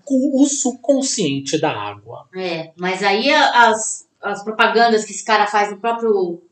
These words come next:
Speaker 2: no próprio, as, é, analogias e brincadeiras entre muitas aspas que ele faz no próprio programa, dizendo que vai matar, é, pessoas, maconheiro, e essas
Speaker 1: Pois
Speaker 2: coisas,
Speaker 1: é,
Speaker 2: ninguém fala
Speaker 1: exatamente.
Speaker 2: nada.
Speaker 1: Pois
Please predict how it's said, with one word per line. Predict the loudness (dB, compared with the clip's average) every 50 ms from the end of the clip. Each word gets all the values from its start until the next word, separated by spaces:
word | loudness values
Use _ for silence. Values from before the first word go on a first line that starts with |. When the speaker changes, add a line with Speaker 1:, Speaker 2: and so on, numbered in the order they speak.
| _ _ _ _
Speaker 2:
no | -16 -2
próprio, | 2 2 2 2 2 -2 0 0 2 2 0 -2
as, | -4 -4 -4 -4 -4 -6 -8 -14 -14 -16 -14 -12 -12 -12 -12 -14 -16 _ _ -12
é, | -10 -8 -6 -6
analogias | -6 -4 -4 -4 -2 -2 -2 -4 -2 -2 0 0 0 0
e | -2 -2
brincadeiras | -2 -4 -2 0 0 0 0 2 4 4 4 2 0 -2
entre | -4 -8 -8 -10 -12 -12
muitas | -10 -8 -8 -4 0 0 0 2
aspas | 2 2 2 0 -2 -10 -16 -14
que | -12
ele | -10 -10 -10
faz | -8 -8 -8 -8
no | -10 -8
próprio | -6 -6 -6 -6 _ _
programa, | -8 -6 -6 -2 0 0 0 0 -2 -4 -6 -6 -10 -16 -20 -18 -6
dizendo | -4 -2 0 2 0 0 -2
que | -2 2
vai | 4 4 6 6
matar, | 4 2 4 6 8 10 10 10 10 10 8 6 2 -2 -8 _ -20 _ _ _ -20 _ -6
é, | -2 0 2 2 2 0 0 -2 -4
pessoas, | -4 -4 -4 -4 -2 0 4 6 6 8 8 8 6 6 2 0
maconheiro, | 0 0 0 2 0 4 4 6 6 6 6 6 6 6 6 6 6 6 4
e | 2 2
essas | 0 -2 2 6
Speaker 1:
Pois | 6 6 8
Speaker 2:
coisas, | 10 10 10 12
Speaker 1:
é, | 12 12 12 12 12 12
Speaker 2:
ninguém | 12 10 8 10
fala | 10 10 10
Speaker 1:
exatamente. | 8 6 6
Speaker 2:
nada. | 6 4 2 0 -6 -10
Speaker 1:
Pois | -10 -10 -10 -10 -16